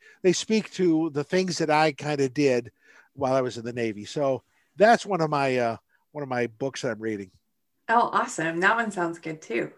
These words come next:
Speaker 1: That's
Speaker 2: Well,
Speaker 1: an interesting
Speaker 2: okay.
Speaker 1: read.
Speaker 2: Is there, um, anything else that you'd like to say?
Speaker 1: I, well, I guess probably the la-,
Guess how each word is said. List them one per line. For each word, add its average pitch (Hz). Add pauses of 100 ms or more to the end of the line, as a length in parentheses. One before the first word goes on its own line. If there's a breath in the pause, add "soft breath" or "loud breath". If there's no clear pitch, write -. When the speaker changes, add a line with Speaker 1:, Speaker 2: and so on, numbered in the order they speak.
(880 loud breath)
Speaker 1:
That's 302
Speaker 2:
Well, 339
Speaker 1:
an 285
interesting 320
Speaker 2:
okay. 208
Speaker 1:
read. - (160)
Speaker 2:
Is 269
there, 254
um, 240
anything 262
else 277
that 370
you'd 330
like 339
to 339
say? 381 (1300 soft breath)
Speaker 1:
I, - (280)
well, 247
I 285
guess 269
probably 226
the 196
la-, 180